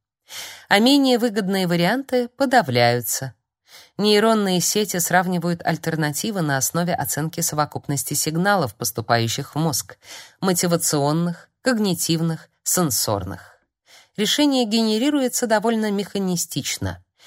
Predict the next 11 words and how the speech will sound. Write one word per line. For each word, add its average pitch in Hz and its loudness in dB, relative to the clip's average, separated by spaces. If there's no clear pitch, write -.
в - -14
тот 175 0
момент, 202 0
когда 220 6
разница 233 2
между 165 0
вариантами 220 2
достигает 180 0
определенной 165 0
пороговой 143 0
величины. 110 -4